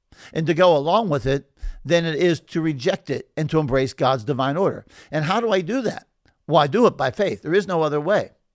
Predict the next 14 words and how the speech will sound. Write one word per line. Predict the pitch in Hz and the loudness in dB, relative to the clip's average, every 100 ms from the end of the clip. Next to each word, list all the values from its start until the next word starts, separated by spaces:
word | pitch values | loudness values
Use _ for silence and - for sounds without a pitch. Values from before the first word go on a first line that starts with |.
| _ _ _ _ _ _ - | _ _ _ _ _ _ -8
You | 180 | -4
see, | 240 240 - _ _ _ _ _ _ _ _ _ | -2 -4 -8 _ _ _ _ _ _ _ _ _
if | 208 202 | 0 0
Scripture | - 277 220 294 254 | 0 -4 -4 -8 -4
shows | 214 185 143 | 0 2 2
us | 160 - - | -2 -4 -8
anything, | 170 165 - 95 82 _ _ _ _ _ _ _ - | -4 -4 -6 -10 -10 _ _ _ _ _ _ _ 0
it | 220 | 0
shows | 220 - 208 160 - | 0 0 2 2 0
us | 123 110 - _ _ _ _ _ - | -4 -4 -8 _ _ _ _ _ -8
God's | 135 156 165 | -2 0 -2
divine | - 143 151 180 190 | -4 -4 -2 -2 -2
order | 180 147 104 90 - _ _ _ | 0 0 -2 -8 -14 _ _ _
interrupting, | 175 208 247 208 - - 170 170 | -6 -4 0 2 2 -2 -8 -8